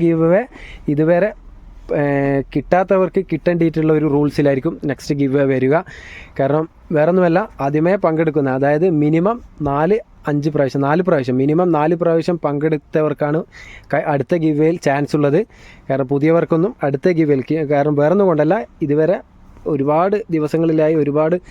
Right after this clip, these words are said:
ഏ, ഗിവ് അവേയിൽ പങ്കെടുത്തിട്ടും ഇതുവരെ കിട്ടാത്ത ഒരുപാട് പേരുണ്ട്. അപ്പോൾ അവർക്കൊരു കിട്ടട്ടെ എന്ന് വിചാരിച്ചാണ്, ഒരു മുൻഗണന കരുതിയിട്ടാണ് നെക്സ്റ്റ് ഗിവ് അവേ അങ്ങനെ ആക്കിയിട്ടുള്ളത്. അപ്പോൾ പുതിയ ആൾക്കാർ ഒന്ന് സഹകരിക്കുക, അതായത് ആദ്യം പങ്കെടുക്കുന്നവർ, രണ്ടാമത്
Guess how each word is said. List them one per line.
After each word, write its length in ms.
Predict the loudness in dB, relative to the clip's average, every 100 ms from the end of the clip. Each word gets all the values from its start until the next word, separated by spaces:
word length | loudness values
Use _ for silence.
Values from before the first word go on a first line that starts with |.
| -20 -20 -18 -18 -18 -6 -2
ഏ, 40 | 0 0
ഗിവ് 140 | 0
അവേയിൽ 160 | 2 0 0
പങ്കെടുത്തിട്ടും 500 | 0 0 0 0 0 0
ഇതുവരെ 240 | 0 0 0
കിട്ടാത്ത 280 | -2 0 0 0
ഒരുപാട് 300 | 2 0 0
പേരുണ്ട്. 300 | 0 0 -2 -4 -8
അപ്പോൾ 180 | -6 -2 0
അവർക്കൊരു 440 | 0 0 0 0 -2 -6 -20 -14 -6
കിട്ടട്ടെ 340 | -4 -2 0 0
എന്ന് 120 | 2 2
വിചാരിച്ചാണ്, 500 | 2 0 0 0 0 -4 -4
ഒരു 100 | -2
മുൻഗണന 440 | 0 0 0 0 -2 -2
കരുതിയിട്ടാണ് 480 | -2 0 -2 0 -2 -2
നെക്സ്റ്റ് 280 | -4 -6 -6 -6 -20 -20 -20 -20 -10 -4 -2
ഗിവ് 160 | 0 0
അവേ 60 | 0
അങ്ങനെ 200 | 2 0 0
ആക്കിയിട്ടുള്ളത്. 540 | -2 -2 -2 0 0 -2 -6 -18 -16 -10
അപ്പോൾ 180 | -4 -2 -2 -4
പുതിയ 340 | -4 0 0 -2 -6 -20 -8 -6
ആൾക്കാർ 300 | -4 -2 0
ഒന്ന് 220 | 2 0 0 0
സഹകരിക്കുക, 520 | 0 0 0 0 -2 -4 -6
അതായത് 260 | -4 -2 -2 -2
ആദ്യം 240 | 0 -2 -4 -4
പങ്കെടുക്കുന്നവർ, 580 | -2 -2 -2 -2 -2 -2 -6 -20 -14 -4
രണ്ടാമത് 320 | 0 0